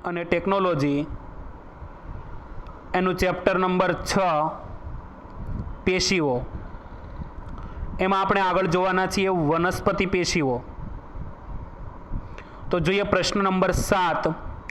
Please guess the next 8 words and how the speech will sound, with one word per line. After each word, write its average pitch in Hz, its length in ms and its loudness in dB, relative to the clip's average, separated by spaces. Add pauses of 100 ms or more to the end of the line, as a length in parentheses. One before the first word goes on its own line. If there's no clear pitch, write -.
(200)
વર્ધનશીલ 190 880 4
પેશી 196 520 2
એટલે 180 280 2
શું? 160 480 2 (1700)
વર્ધનશીલ 180 880 4
પેશીના 190 640 2
સ્થાનને 190 1400 0
આધારે 170 600 4